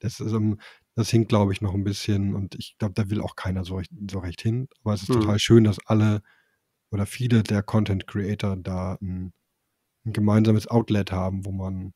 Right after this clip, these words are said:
Speaker 1: wo man sich auch austauschen kann. Es, ähm, das, das auf jeden Fall. Und die Content Creator, äh, sind auch miteinander gut vernetzt und tauschen sich aus und so. Das ist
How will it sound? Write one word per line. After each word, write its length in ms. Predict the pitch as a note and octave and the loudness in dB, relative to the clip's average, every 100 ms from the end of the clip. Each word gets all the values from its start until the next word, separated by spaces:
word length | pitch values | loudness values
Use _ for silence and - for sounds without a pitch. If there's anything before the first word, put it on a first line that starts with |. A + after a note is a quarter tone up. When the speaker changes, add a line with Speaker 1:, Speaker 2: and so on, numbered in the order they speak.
| _ _ _ _ | _ _ _ _
Speaker 1:
wo 80 | F#2+ | -10
man 100 | F#2+ | -8
sich 160 | G2 | -6
auch 100 | F#2+ G2+ | -6 -6
austauschen 460 | G2+ - G#2 G2+ | -6 -4 -4 -6
kann. 280 | G2+ G2+ G2 | -6 -6 -6
Es, 160 | F#2+ - - | -8 -14 -14
ähm, 260 | A2 F#2+ G2 - - _ | -10 -10 -10 -16 -20 _
das, 160 | G#2+ - | -6 0
das 220 | A2 - | 0 0
auf 140 | G#2 | -2
jeden 200 | G#2 F#2+ | -2 -2
Fall. 280 | - F2+ F2+ | -6 -8 -8
Und 220 | F#2+ F#2+ A2 | -10 -12 -8
die 160 | G2+ F#2+ | -8 -6
Content 540 | - A2 G#2+ G#2+ G2+ | 0 0 2 0 -2
Creator, 800 | - A2+ A2 A2 G#2 G2+ G2 G#2+ - | -6 -6 -4 -4 -4 -4 -4 -8 -8
äh, 200 | F#2+ F#2+ | -8 -4
sind 240 | G2+ - | -6 -4
auch 160 | G2 - | -6 -2
miteinander 520 | A2+ G#2+ G2+ G#2 G2+ | -2 0 -2 0 -2
gut 200 | F#2+ G2+ | -6 -10
vernetzt 440 | - G2 G2+ - | -6 -4 -4 -6
und 120 | G#2 - | -10 -6
tauschen 300 | F#2+ - F#2 | -6 -6 -8
sich 220 | F#2 - | -10 -12
aus 300 | F2+ F#2+ - | -8 -8 -10
und 140 | G2 | -14
so. 120 | G#2 | -12
Das 200 | G2 F#2+ | -12 -12
ist 220 | F#2+ - | -12 -16